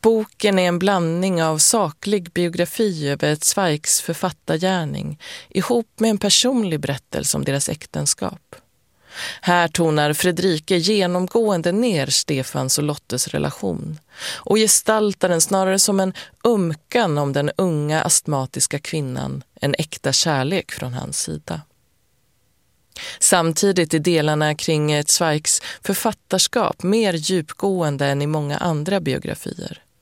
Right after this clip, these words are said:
Fredrike var själv i allra högsta grad delaktig i hans arbete fram tills att Lotte tog över som både sekreterare och fru, och hon hade goda insikter i allt från skrivprocesser och redigeringar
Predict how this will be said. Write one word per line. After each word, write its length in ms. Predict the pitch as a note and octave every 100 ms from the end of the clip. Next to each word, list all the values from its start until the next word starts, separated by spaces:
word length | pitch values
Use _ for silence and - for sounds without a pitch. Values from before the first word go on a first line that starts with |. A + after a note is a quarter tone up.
| _ _ - - -
Fredrike 640 | - E3+ D#3 E3 D3+ - F3
var 80 |
själv 440 | E3+ - G3 D#3 D3+
i 200 | F3 E3+
allra 380 | G#3+ G3+ G3+ A3
högsta 300 | G3 - G3+
grad 360 | A3+ G#3 D3
delaktig 640 | D3 F#3+ D#3+ D#3 F3+ - D#3
i 40 |
hans 240 | C#3+ C#3+ E3+
arbete 720 | D3+ D3+ F#3 E3+ - D3+ D3+ - - -
fram 300 | - A#3+ F#3
tills 260 | E3+ D3+
att 160 | D3 -
Lotte 460 | E3 D3 _ - D#3+
tog 220 | D#3 D3
över 260 | C3+ C3
som 180 | C3+ D#3
både 220 | D#3+ D#3+
sekreterare 960 | D3+ D#3 D#3 D3+ E3+ D3 C3 C3 B2+ B2+ -
och 120 | D3
fru, 380 | - - - D3+ -
och 320 | - - - D3+
hon 160 | D#3
hade 180 | D#3 D#3+
goda 440 | D#3+ F#3+ D#3+ F#3
insikter 680 | F3+ D3+ C3+ D#3+ - - D3
i 200 | D3 D3+ - - -
allt 280 | A3+ G3+ -
från 200 | F3 D#3+
skrivprocesser 1200 | - G3 G3+ D3 - F3+ F3+ - - - - C#3+
och 100 | C#3+
redigeringar 880 | D3+ D3+ - G3+ F3+ C#3+ C3 C#3+